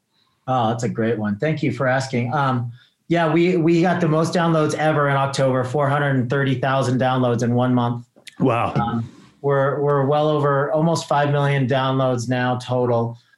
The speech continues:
Speaker 1: Um, eleven hundred, almost eleven hundred episodes.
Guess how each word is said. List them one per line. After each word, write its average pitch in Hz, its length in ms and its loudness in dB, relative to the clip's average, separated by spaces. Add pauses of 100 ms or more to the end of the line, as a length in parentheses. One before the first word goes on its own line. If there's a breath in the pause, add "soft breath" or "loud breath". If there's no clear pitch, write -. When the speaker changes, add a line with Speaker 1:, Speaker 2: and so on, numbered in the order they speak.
(160)
Speaker 1:
Um, 117 500 0
eleven 139 360 0
hundred, 131 400 -2
almost 139 340 -2
eleven 135 260 0
hundred 127 220 0
episodes. 120 760 -2